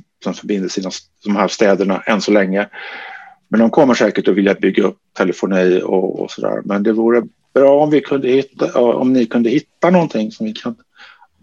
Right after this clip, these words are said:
skicka till jorden som Ericsson sen kan använda.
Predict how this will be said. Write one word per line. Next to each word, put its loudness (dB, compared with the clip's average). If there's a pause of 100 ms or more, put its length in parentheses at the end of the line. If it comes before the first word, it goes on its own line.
(160)
skicka 0
till 2
jorden 4
som -6
Ericsson 0
sen -2
kan -6 (720)
använda. -2